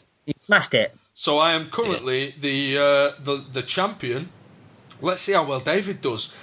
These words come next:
Speaker 2: David, are you ready for your first food stuff?
Speaker 1: Oh, yeah, go for
Speaker 2: The
Speaker 1: it.
Speaker 2: first food stuff is, oh, it's a returner.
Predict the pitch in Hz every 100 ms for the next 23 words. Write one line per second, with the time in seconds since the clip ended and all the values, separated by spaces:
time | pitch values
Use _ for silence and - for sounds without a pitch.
0 | - - 196 190 117 - _ _ _ -
1 | 143 156 170 - 165 - 165 - - 160
2 | 143 - 107 - - - - - - -
3 | 139 139 127 120 120 127 120 120 123 117
4 | 120 107 - - 240 240 202 - 202 202
5 | 185 - 160 - 220 160 - 330 220 -
6 | 165 160 - 277 247 156